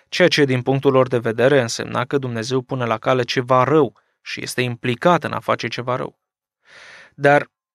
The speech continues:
aceasta era doar judecata dreaptă a lui Dumnezeu împotriva păcatului. Domnul spune, „Nu fac bine cuvintele mele celui ce umblă cu dreptate?” Deși mesajul este dur, poporul lui Dumnezeu îl va accepta și se va supune.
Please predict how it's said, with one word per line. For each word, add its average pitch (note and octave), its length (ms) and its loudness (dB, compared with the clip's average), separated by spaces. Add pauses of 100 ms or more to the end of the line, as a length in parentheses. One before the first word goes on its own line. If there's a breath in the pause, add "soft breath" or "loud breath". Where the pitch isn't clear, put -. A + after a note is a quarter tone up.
(120)
aceasta D3 500 -2
era C3 220 0
doar D3+ 460 0
judecata C#3 600 -4
dreaptă C#3 500 0
a C3+ 40 -2
lui C3 160 -4
Dumnezeu A#2+ 420 -4
împotriva A#2+ 600 -4
păcatului. A2+ 560 -6 (840 loud breath)
Domnul D3 280 2
spune, C3 480 -4 (140)
„Nu D#3+ 160 0
fac E3 180 2
bine D3 360 0
cuvintele D3+ 520 0
mele C#3+ 280 2
celui C#3+ 300 -2
ce B2+ 260 -4
umblă C#3+ 340 -4
cu - 120 -8
dreptate?” B2 600 -8 (1160 soft breath)
Deși D#3 300 2
mesajul G#3 520 2
este C#3+ 260 -2
dur, B2+ 380 -6 (240)
poporul D#3 460 0
lui D3+ 140 4
Dumnezeu C3+ 520 0
îl C3 100 2
va A#2+ 140 0
accepta A#2 680 -4
și - 180 -6
se C3 140 -4
va B2 160 -4
supune. A#2+ 480 -10